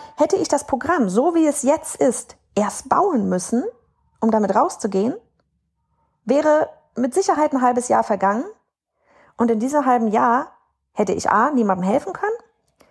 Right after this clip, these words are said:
hätte ich keine Ergebnisse gehabt, hätte nur in meinem stillen Kämmerlein vor mir her irgendwie Videos gedreht, Transkripte geschrieben und so weiter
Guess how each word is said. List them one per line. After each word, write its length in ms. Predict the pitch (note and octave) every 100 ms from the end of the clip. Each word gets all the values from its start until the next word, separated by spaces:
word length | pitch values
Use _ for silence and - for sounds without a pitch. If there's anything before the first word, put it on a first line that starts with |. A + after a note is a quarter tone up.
| _ _
hätte 240 | C4+ C#4+
ich 200 | B3+ -
keine 360 | - A#3 A#3 -
Ergebnisse 580 | F#3+ G3 D4+ E4+ -
gehabt, 380 | G#3 F3+ A3 -
hätte 160 | A3+ A3
nur 220 | A3 C#4
in 80 | A#3+
meinem 140 | A3
stillen 240 | G#3+ A#3 G#3+
Kämmerlein 380 | A#3+ A3 G#3 G#3
vor 160 | G3+
mir 100 | F#3+
her 240 | F#3 G#3 G#3+
irgendwie 240 | G3 F#3
Videos 320 | F#3+ C#4 A3
gedreht, 340 | - - G3+ -
Transkripte 460 | G3 F#3 E4 -
geschrieben 360 | F#3+ - F#3 F#3+
und 100 | F#3
so 100 | F3
weiter 380 | F3 F3 D#4